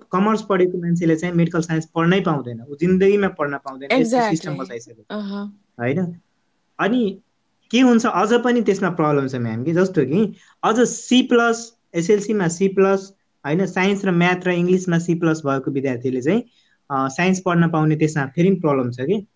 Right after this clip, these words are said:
Speaker 1: फेरि science
Speaker 2: त्यो त
Speaker 1: इच्छा हुँदैमा पढ्न पाउँदैन।
Speaker 2: differentiation त सानो बच्चादेखि हामीलाई त त्यो एउटा फेलियरको लागि in a way होइन, यतिमै गरेर limit गर्नुपर्छ है तिमीहरूको capacity भनेर education सिस्टमले नै विश्वास गरा-, गरेको छैन नि।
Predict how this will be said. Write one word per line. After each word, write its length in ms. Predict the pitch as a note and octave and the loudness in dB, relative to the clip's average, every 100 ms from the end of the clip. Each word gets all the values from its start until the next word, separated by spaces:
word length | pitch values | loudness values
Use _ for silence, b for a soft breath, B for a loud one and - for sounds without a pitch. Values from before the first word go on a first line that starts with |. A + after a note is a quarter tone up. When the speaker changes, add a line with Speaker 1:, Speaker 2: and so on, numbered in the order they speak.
| _ _ _ - | _ _ _ -2
Speaker 1:
फेरि 140 | D#3+ | -2
science 300 | E3 F#3+ G#3 | 0 0 0
Speaker 2:
त्यो 240 | D4 E4+ F#4 | 0 0 0
त 20 | |
Speaker 1:
इच्छा 220 | F4+ - | 0 2
हुँदैमा 340 | G3+ D#3+ E3 F#3 | 4 4 4 2
पढ्न 80 | G#3+ | 0
पाउँदैन। 220 | F3 F3 | 2 0
Speaker 2:
differentiation 920 | D#3+ C3+ C3 - F#4 F4 - F4 E4 | 0 -2 -4 -8 -8 -8 -10 -12 -8
त 60 | |
सानो 480 | F4 E4+ D#4 D#4+ E4+ | -10 -10 -10 -8 -8
बच्चादेखि 500 | C4 C4 C#4 C4+ C#4+ | -8 -8 -8 -10 -8
हामीलाई 640 | F4 B3 F#3 G#3+ C4 C4+ | -10 -12 -10 -10 -6 -8
त 80 | C#4 | -8
त्यो 360 | C#4+ C4+ C4 A#3+ - _ _ | -10 -6 -4 -6 -10 _ _
एउटा 260 | B3+ B3 C4 | -6 -6 -8
फेलियरको 640 | - - D#4+ E4 F4 D#4+ | -10 -12 -8 -8 -8 -8
लागि 360 | D#4 C#4+ C4 A#3+ _ _ _ _ - | -8 -6 -6 -10 _ _ _ _ -10
in 100 | B3+ | -6
a 60 | |
way 200 | B3+ C#4+ | -4 -4
होइन, 260 | C4+ G#3 C4 | -4 -4 -2
यतिमै 540 | D4+ B3 C4+ D#4 E4+ | -2 -4 -4 -4 -2
गरेर 260 | C4+ C4+ C4+ | 0 2 2
limit 300 | B3+ B3+ B3 | 0 -4 -2
गर्नुपर्छ 460 | B3+ B3 B3 A#3+ | -2 -2 -4 0
है 120 | A#3 C#4 | 0 -2
तिमीहरूको 360 | C4 B3 A#3+ | -4 -6 -6
capacity 580 | A#3+ A#3 A3+ A3 A3+ B3 | -6 -4 -4 -6 -10 -10
भनेर 260 | A3 F3+ G#3 | -12 -12 -12
education 500 | A3+ A3+ A#3+ A#3+ A#3 | -12 -12 -14 -12 -4
सिस्टमले 560 | A#3+ A#3+ A#3 A#3+ B3 | -4 -2 -4 -2 -4
नै 160 | C4 C#4+ | -4 -8
विश्वास 520 | A#3+ - A3 G#3 G#3 | -8 -4 -4 -2 -4
गरा-, 400 | G#3 G3+ F#3 F3 - | -4 -2 -4 -6 -14
गरेको 400 | F#3 G#3+ G#3+ G3+ | -6 -2 0 -2
छैन 380 | F#3+ G3+ F#3+ C4 | -8 -12 -12 -12
नि। 160 | G#3 | -12